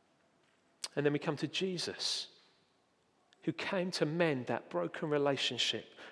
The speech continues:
from the fall. Jesus, in his death and his resurrection, gives us the opportunity to know God now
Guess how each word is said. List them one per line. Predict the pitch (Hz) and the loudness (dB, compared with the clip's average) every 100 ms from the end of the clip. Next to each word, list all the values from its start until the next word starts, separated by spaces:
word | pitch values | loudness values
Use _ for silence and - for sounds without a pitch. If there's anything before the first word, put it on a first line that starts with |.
| - | -6
from | - 131 | -2 0
the | |
fall. | 117 - 104 80 - - - _ - - | -2 -2 -4 -6 -10 -20 -20 _ -20 2
Jesus, | 190 196 180 - | 8 8 10 10
in | 170 | 8
his | 147 | 8
death | - 160 165 185 | 10 10 8 0
and | |
his | 156 143 | 2 8
resurrection, | 156 147 170 - - 170 | 8 10 10 8 6 6
gives | 175 143 | 6 6
us | |
the | 180 170 | 6 6
opportunity | - - 202 170 180 | 6 4 6 6 2
to | - | 2
know | 156 170 175 | 6 8 8
God | 175 151 156 | 8 8 10
now | 175 180 | 10 10